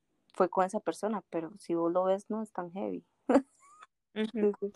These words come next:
Speaker 2: <laughs> Es un poquito
Speaker 1: Nada
Speaker 2: menos.
Speaker 1: más le quedó ahí la moneda de cien en el trasero, pero
Speaker 2: <laughs>
Speaker 1: cosas que pasan.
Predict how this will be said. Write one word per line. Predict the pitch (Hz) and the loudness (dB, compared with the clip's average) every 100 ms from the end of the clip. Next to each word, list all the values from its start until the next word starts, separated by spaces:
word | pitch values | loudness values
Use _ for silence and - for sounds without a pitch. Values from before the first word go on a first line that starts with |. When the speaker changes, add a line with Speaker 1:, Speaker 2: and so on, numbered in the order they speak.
| - | 0
Speaker 2:
<laughs> | 277 - 392 - 392 - 370 _ - - 240 | 2 2 -2 0 0 0 -4 _ -8 -4 4
Es | 226 | 6
un | 262 | 6
poquito | 254 240 247 - | 4 2 2 4
Speaker 1:
Nada | 196 208 | 10 10
Speaker 2:
menos. | |
Speaker 1:
más | 233 240 | 10 6
le | 240 | 2
quedó | - 190 | 2 6
ahí | 190 214 | 6 6
la | 208 | 2
moneda | 180 175 185 208 | 0 -4 -4 -4
de | 208 | -8
cien | - 214 202 | -4 -4 -4
en | 190 | -8
el | 170 165 170 - | -10 -10 -10 -6
trasero, | - 165 180 185 - - | -4 -2 0 2 2 2
pero | - - | 0 0
Speaker 2:
<laughs> | - - - - - _ 330 - 269 277 | -6 -4 -6 -4 -10 _ -6 -2 -2 4
Speaker 1:
cosas | 214 220 220 | 2 2 -4
que | 202 | 0
pasan. | 165 160 180 | 0 0 -4